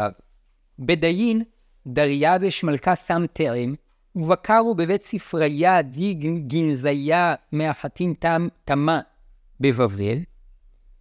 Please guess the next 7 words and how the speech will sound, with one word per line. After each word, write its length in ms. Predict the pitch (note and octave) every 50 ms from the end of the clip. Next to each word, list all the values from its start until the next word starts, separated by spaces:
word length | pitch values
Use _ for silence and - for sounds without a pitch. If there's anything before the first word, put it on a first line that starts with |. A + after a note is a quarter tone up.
| - - - -
ואשתך 460 | A#2+ A2 G2+ - - A2 - - - G3 G3 E3+ - - _ _ -
ואף 300 | A#2+ B2 B2 B2 - - -
מתה 420 | B2 B2 A#2 - - E3+ F3+ F3 D3+
בזירתה 760 | C3 B2+ B2 A#2 A2 B2+ C3+ B2 B2 B2 - - E3+ E3+ D#3+
די 280 | C3+ B2+ D3 D#3+ D#3 C#3
במדי 520 | A#2+ C3+ B2 A#2+ A#2 A#2 B2 C#3+ D#3 D3 B2+
מדינתה, 640 | B2+ B2 A#2+ B2+ D3 D#3+ E3 - - A#3 G#3 G3+